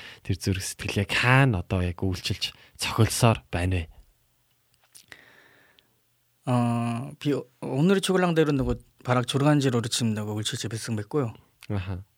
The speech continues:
Speaker 2: 어, 내래 비 우른 너그 맛이 너그 히치네 울치치 베승.
Speaker 1: 아하.
Speaker 2: 그 대로 이때,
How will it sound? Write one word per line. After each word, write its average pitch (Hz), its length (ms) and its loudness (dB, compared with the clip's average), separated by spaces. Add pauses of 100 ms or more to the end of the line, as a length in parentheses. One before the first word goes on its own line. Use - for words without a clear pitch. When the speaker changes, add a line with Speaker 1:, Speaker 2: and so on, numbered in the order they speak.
(240)
Speaker 2:
어, 139 480 -12
내래 185 240 2
비 175 200 2
우른 190 420 2
너그 143 920 2
맛이 131 240 -2
너그 117 240 -2
히치네 165 640 0 (240)
울치치 - 320 -2
베승. 147 340 -2 (300)
Speaker 1:
아하. 95 240 -4
Speaker 2:
그 120 120 -4
대로 147 260 0
이때, 131 320 0